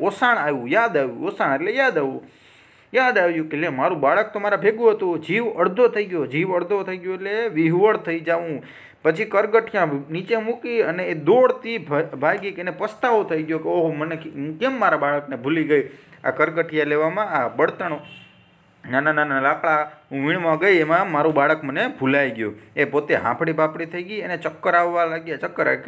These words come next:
આવવા એટલે આંખે અંધારા આવવા લાગ્યા, આવવા લાગ્યા અને એને એમ થયું કે હવે તો શું થાશે? ધરતી છે ગોળ ગોળ ફરવા લાગી.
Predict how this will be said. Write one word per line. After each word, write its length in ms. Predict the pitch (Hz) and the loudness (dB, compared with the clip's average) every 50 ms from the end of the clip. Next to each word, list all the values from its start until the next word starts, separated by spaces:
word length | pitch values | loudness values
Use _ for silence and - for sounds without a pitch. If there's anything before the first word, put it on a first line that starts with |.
| - - - | -14 -6 -2
આવવા 240 | 147 156 147 139 135 | 0 0 2 2 0
એટલે 140 | 139 147 | 0 0
આંખે 300 | 123 143 156 156 156 - | -2 0 -2 -2 -2 -4
અંધારા 380 | 147 151 156 147 151 160 160 165 | -4 -4 0 2 2 4 4 4
આવવા 220 | 165 165 165 165 | 4 4 2 0
લાગ્યા, 300 | 165 165 170 165 160 170 - - - _ _ - | 0 -2 -6 -8 -10 -12 -14 -16 -20 _ _ -2
આવવા 260 | 143 165 165 165 165 | 0 2 4 4 4
લાગ્યા 400 | 165 165 175 180 190 214 220 220 - - - - - - - | 4 4 0 0 0 -2 -2 -2 -6 -12 -20 -20 -18 -4 -2
અને 280 | 180 208 262 415 - - - - - - - - - _ _ _ _ _ - - - - | 0 2 2 0 0 -6 -14 -20 -20 -20 -20 -20 -20 _ _ _ _ _ -20 -20 -6 -4
એને 220 | 202 220 233 240 | -2 0 2 2
એમ 120 | 233 220 202 | 0 0 4
થયું 240 | - 226 233 233 - | 4 4 4 4 2
કે 80 | 190 | 4
હવે 180 | 160 165 190 220 | 4 6 4 4
તો 120 | 214 208 | 2 2
શું 260 | - - 226 247 247 | -2 0 0 0 0
થાશે? 440 | - - 156 143 147 - - 123 90 - - - | 0 0 -2 -2 -2 -2 -4 -4 -4 -6 -6 0
ધરતી 340 | - 143 156 - - 262 226 | 0 0 2 0 -2 -4 -6
છે 200 | - - 185 175 | -4 -2 -4 -2
ગોળ 240 | 147 131 135 139 147 | 0 4 4 4 4
ગોળ 220 | 147 190 254 - - - - | 6 4 2 2 0 -4 -4
ફરવા 280 | - 143 139 123 107 95 | -2 0 0 0 0 -2
લાગી. 280 | 95 95 92 92 92 | -4 -8 -12 -14 -16